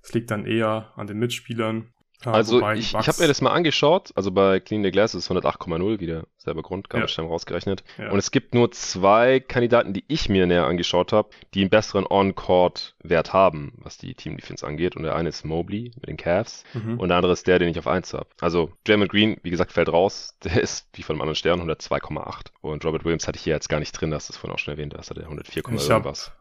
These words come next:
Speaker 1: Adebayo noch in meiner Top fünf. Der hat
Speaker 2: Ah.
Speaker 1: natürlich ein besseres Defensive Rating, weil Miami halt eine sehr
Speaker 2: Was
Speaker 1: gute
Speaker 2: ist es da?
Speaker 1: Defense hat. Hundertdrei Komma drei und
Speaker 2: Uh.
Speaker 1: die Defense ist auch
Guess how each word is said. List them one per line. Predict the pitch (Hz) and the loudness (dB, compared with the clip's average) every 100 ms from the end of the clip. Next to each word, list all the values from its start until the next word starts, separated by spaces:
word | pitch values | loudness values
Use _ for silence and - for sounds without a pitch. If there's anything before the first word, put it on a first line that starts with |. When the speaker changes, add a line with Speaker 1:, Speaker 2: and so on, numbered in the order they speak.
| - | -2
Speaker 1:
Adebayo | 117 104 101 104 110 110 | -2 0 0 0 0 -2
noch | 110 110 | -4 -4
in | 120 | -4
meiner | 107 107 | -4 -6
Top | - 110 | -6 -8
fünf. | - 117 110 117 - - _ - | -6 -4 -2 -4 -12 -20 _ -10
Der | 104 | -6
hat | |
Speaker 2:
Ah. | 90 | -6
Speaker 1:
natürlich | 95 107 104 - | -6 -4 -6 -6
ein | 104 104 | -6 -4
besseres | 104 - 107 104 - - _ | -6 -6 -8 -8 -12 -14 _
Defensive | - 107 107 - - | -8 -4 -4 -6 -2
Rating, | 104 104 - 104 104 - | -2 -2 -2 -4 -4 -10
weil | - | -12
Miami | 104 101 98 101 | -10 -8 -6 -6
halt | 101 98 | -6 -10
eine | 101 | -8
sehr | 101 | -4
Speaker 2:
Was | 90 | -4
Speaker 1:
gute | 101 | -4
Speaker 2:
ist | 98 98 | -4 -6
es | 101 | -4
da? | 95 | -4
Speaker 1:
Defense | 101 - | -4 -6
hat. | 104 - _ - | -8 -10 _ 0
Hundertdrei | 123 117 107 110 | 2 2 0 -2
Komma | 110 104 | -4 -6
drei | 104 101 110 113 | -6 -2 -2 -2
und | 110 104 104 - - - | -6 -8 -10 -16 -20 -10
Speaker 2:
Uh. | 101 98 113 | -6 -4 -4
Speaker 1:
die | - 101 | -6 -8
Defense | 104 107 117 110 120 | -8 -6 -6 -6 -6
ist | - | -6
auch | 104 101 101 - | -4 -4 -6 -12